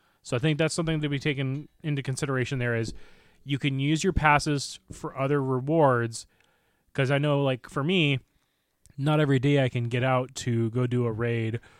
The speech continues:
or get enough people together to go do one, or even just find a raid. I know sometimes there's days where I'm on my way home and I stop at the store and look around and it's like, "Oh, there's a level five. Well,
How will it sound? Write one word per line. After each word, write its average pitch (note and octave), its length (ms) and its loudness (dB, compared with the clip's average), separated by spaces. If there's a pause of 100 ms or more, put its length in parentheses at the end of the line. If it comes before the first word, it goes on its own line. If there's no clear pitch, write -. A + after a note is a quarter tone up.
(160)
or B2+ 100 -2
get C#3+ 120 2
enough C3+ 220 0
people C#3 260 -2
together A#2+ 300 -4
to A#2 120 -4
go A2+ 140 -4
do C#3 200 0
one, A#2 400 -2 (480)
or C3 320 -2
even C3+ 280 0
just B2 380 0 (200)
find D3+ 440 -4
a D#3+ 60 2
raid. G2+ 380 -6 (120)
I C3+ 80 -8
know C3 120 0
sometimes B2+ 460 -2
there's A#2+ 180 0
days A#2+ 240 -4
where A#2+ 100 -2
I'm A#2 120 -2
on A#2+ 100 -4
my A#2 140 -4
way A#2 160 -2
home C3+ 340 -2
and A#2 80 -4
I A2+ 160 -4 (420)
stop - 340 0
at A#2+ 80 -12
the B2 60 -6
store D3 280 0
and C3+ 80 2
look B2+ 120 -4
around C#3+ 280 0
and B2+ 80 -2
it's A2+ 100 -6
like, B2+ 140 -4
"Oh, B2+ 320 -2 (260)
there's B2+ 280 -6
a B2 60 -8
level B2 420 -4
five. B2 680 -2
Well, A#2+ 420 -6